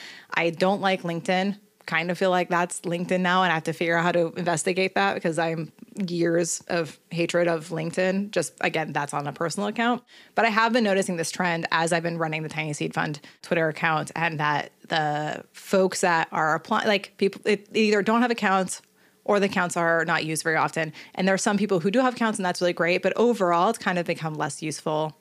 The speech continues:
for Tiny Seed Fund. Still gonna use it, use it for Tiny Seed Fund. Stop using it for personal stuff. Of course, we're still running our accounts for Tiny Seed Fund 'cause I think it's a really great,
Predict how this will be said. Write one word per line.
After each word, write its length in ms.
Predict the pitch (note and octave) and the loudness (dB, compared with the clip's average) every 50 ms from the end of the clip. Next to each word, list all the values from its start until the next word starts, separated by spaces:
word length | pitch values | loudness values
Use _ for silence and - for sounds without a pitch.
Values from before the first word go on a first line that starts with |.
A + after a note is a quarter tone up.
| _ | _
for 140 | - - E3 | -4 -4 -4
Tiny 400 | - - - - - D#3+ D#3 D#3 | -4 -4 -14 -10 -8 -6 -6 -6
Seed 180 | C#3 - - - | -6 -6 -6 -4
Fund. 280 | - - - D#3+ - | -4 -4 -4 -4 -6
Still 180 | - - D4+ E4+ | 0 2 4 4
gonna 160 | F4+ F#4 F#4 | 4 4 4
use 220 | E4 D4 D4+ C4+ | 2 4 4 4
it, 260 | B3 G#3+ G3 F3+ - - | 4 2 2 0 -2 0
use 180 | G#3+ G#3 G3 | 0 0 2
it 80 | F#3+ F3+ | 0 -2
for 80 | F3+ | -2
Tiny 160 | F#3 F#3 E3 D#3 | -2 -2 -2 -4
Seed 140 | - - | -6 -8
Fund. 240 | - - - - D3+ C#3 - - - - _ _ - G#3 | -6 -4 -4 -4 -4 -8 -12 -20 -20 -20 _ _ -12 -4
Stop 200 | - - A#3+ B3 | 0 0 2 2
using 200 | C4+ C4 B3 B3+ | 2 2 2 4
it 20 | |
for 100 | A#3+ B3+ | 2 2
personal 300 | A3 A3 G3+ G3 G#3+ G3 | 2 2 2 2 2 0
stuff. 280 | F#3 - F#3+ F#3+ F#3 - - - - - _ - | 2 2 2 2 0 -2 -6 -20 -20 -20 _ -8
Of 120 | - F#3 F3+ | -6 -6 -2
course, 240 | - G#3 G#3 G3 A3 | 0 0 2 2 2
we're 80 | G#3 | 2
still 160 | - - G3+ | 2 2 2
running 240 | F3+ F#3+ F3+ F3+ F3 | 2 2 2 2 2
our 60 | E3+ | 0
accounts 280 | E3+ - - E3+ E3 D#3+ | 0 0 0 -2 -2 -2
for 80 | - D3 | -4 -2
Tiny 220 | F#3 F#3 F3+ E3+ | 0 0 0 0
Seed 140 | - F3+ D#3 | -2 -4 -4
Fund 180 | - E3 D#3 | -4 -6 -4
'cause 60 | - - | -2 -4
I 60 | D#3+ | -4
think 200 | D#3+ E3+ E3+ E3 | -4 -4 -4 -4
it's 80 | D3+ | -4
a 40 | E3+ | -2
really 200 | D#3+ E3 E3+ D#3+ | -2 -2 -2 0
great, 280 | - E3 D#3 - - | 0 -2 -2 -2 -8